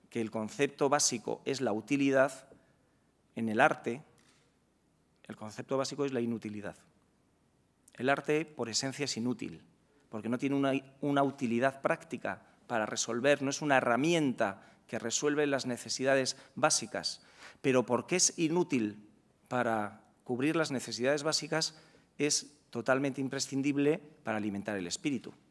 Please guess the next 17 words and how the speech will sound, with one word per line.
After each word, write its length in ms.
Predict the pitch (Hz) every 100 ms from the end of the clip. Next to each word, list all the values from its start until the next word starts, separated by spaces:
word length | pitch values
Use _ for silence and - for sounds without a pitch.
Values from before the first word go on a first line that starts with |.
| _ _ _ - _
Por 100 | 104
eso 180 | 110 131
lo 140 | 127
de 100 | 117
primum 460 | 110 135 131 127 127
vivere 380 | 135 127 131 127
de 100 | 113
inde 300 | 127 123 123
philosophare, 800 | - 117 110 120 - 143 127 123 - - - -
hasta 240 | 127 -
que 100 | 110
no 120 | 120 120
tienes 360 | 135 135 131
cubiertas 520 | - 117 131 131 143
las 180 | 131 123
necesidades 560 | 113 107 107 120 127 131
vitales, 540 | 135 143 143 143 -